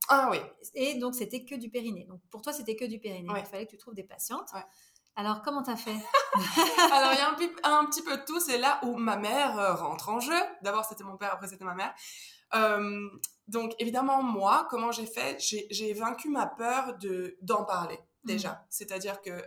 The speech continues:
Speaker 1: à chaque fois que je rencontrais quelqu'un et qu'on me demandait ce que je faisais, même si je le faisais pas encore, je disais, « Je suis kiné, kiné périnéale,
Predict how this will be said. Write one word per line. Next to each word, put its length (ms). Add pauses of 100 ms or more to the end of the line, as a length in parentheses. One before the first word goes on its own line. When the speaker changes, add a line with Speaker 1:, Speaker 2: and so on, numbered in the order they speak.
(420)
Speaker 1:
à 60
chaque 320
fois 140
que 560
je 80
rencontrais 400
quelqu'un 280
et 60
qu'on 140
me 80
demandait 300
ce 80
que 100
je 100
faisais, 340 (300)
même 160
si 180
je 120
le 60
faisais 240
pas 120
encore, 260
je 120
disais, « 240
Je 40
suis 120
kiné, 200 (160)
kiné 240
périnéale, 480